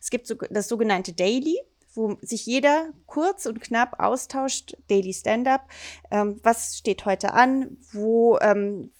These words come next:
was tue ich, ähm, was sind meine Bedürfnisse, ähm, was brauche ich von, aus, von der Familie, von dem Team, übertragen auf ein Unternehmen, auf eine Organisation. Und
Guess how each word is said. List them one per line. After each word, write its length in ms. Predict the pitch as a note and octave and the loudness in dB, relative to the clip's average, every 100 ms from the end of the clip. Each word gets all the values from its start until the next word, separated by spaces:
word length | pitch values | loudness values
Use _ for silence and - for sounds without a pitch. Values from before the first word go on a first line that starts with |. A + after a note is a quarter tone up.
| _ | _
was 320 | G#3+ G#3+ - | 0 0 -4
tue 280 | - C#4 D4+ | -6 -2 0
ich, 380 | C#4 C#4 - - | 0 -2 -2 0
ähm, 300 | A3 G#3+ G#3 | 2 2 2
was 180 | A3 - | 0 0
sind 120 | A3 | -2
meine 240 | G3+ G3+ | 0 0
Bedürfnisse, 960 | F#3 F#3+ B3 C4+ C4+ B3 A#3+ A#3 A#3 - | -4 -2 -2 -2 -4 -4 0 2 0 -2
ähm, 480 | G#3 G#3 G#3 G3 - | -4 -4 -4 -8 -4
was 200 | - G#3 | 0 0
brauche 340 | - F3 F#3+ G#3 | 2 4 4 2
ich 140 | - | -6
von, 320 | - F#3+ F#3+ - | -4 -4 -4 -8
aus, 240 | - F#3+ - - - - - | -6 -4 -6 -14 -20 -18 -8
von 180 | G#3 | 0
der 120 | G3 G3 | 2 2
Familie, 420 | G3+ G#3 A3 G#3+ | 2 2 2 0
von 160 | G3+ | 0
dem 180 | F#3 F3+ | -4 -4
Team, 460 | E3+ F3 E3 E3+ G3 | -8 -8 -6 -8 -12
übertragen 520 | - F#3 F#3 F#3 F3+ F3 | -12 -10 -4 0 0 0
auf 200 | - - - | -6 -10 -10
ein 140 | - F#3 | -6 -4
Unternehmen, 420 | F#3 F#3 F#3 F#3 | -4 -4 -4 -6
auf 200 | F#3+ - | -8 -6
eine 200 | E3+ E3+ | -6 -6
Organisation. 720 | E3 E3+ E3+ E3+ - E3 E3 - - - - - _ | -8 -8 -10 -10 -10 -10 -10 -14 -16 -14 -14 -18 _
Und 340 | A3 A3+ A3+ | 0 0 0